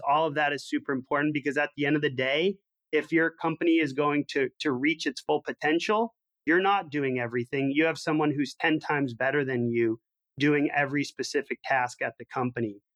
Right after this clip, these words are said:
So just doubling down on the people and the talent you bring in. And I was lucky to find some incredible co-founders and early people to join me on this journey, right? So I got lucky there.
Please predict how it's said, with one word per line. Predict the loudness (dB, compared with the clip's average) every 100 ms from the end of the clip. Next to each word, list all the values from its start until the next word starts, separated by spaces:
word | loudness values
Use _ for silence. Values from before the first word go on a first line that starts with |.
| _ _
So | 0 0
just | 2 0 0
doubling | -2 0 0 2 2 2 -2 _ _ -16
down | -2 0 2 2 0 -2
on | -2
the | -2
people | -2 -4 0
and | 0
the | 0
talent | 0 0 0 0
you | -2
bring | 0 2
in. | 2 2
And | 2
I | 0
was | 0 -2
lucky | -2 -2 -6 -10
to | -10
find | -6 -2 0 0
some | -2 0
incredible | 0 -2 -4 0 0 0 -2 -4 -2
co-founders | -2 0 0 0 0 0 -2 -4
and | -4 -4 -2
early | 0 0 -2
people | -4 -2 -2 -2
to | -6
join | -2 2 4
me | 4 4 2 _ _ -4
on | -2 0
this | -2 -4
journey, | -2 2 2 0 -2 _ _ -4
right? | 0 2 0
So | 0 0
I | 0
got | 0 0
lucky | 0 -4 -2 0
there. | 2 2 0